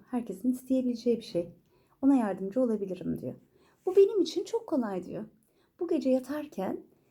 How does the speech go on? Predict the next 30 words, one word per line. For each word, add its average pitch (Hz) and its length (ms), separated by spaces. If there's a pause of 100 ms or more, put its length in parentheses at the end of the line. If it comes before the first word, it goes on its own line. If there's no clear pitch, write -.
(160)
üç 427 200
kere 185 240
sağa, 156 480 (200)
üç 440 160
kere 226 200
sola 269 320
doğru 196 340
dön." 196 280
diyor 165 300 (100)
ve 440 80
uykuya 208 540
dal - 260
diyor. - 180 (140)
"Sabah 269 360
kalktığında 214 640 (440)
rüyan 214 320
gerçekleşecek." 165 880
diyor. - 120 (600)
Kadın 247 220
çok 247 260
heyecanlanıyor. 269 720 (1040)
Hemen 320 280
yatmadan 208 1000
üç - 160
kere 214 240
sağa, 185 480
üç - 160
kere 277 200
sola 311 340
dönüyor 277 500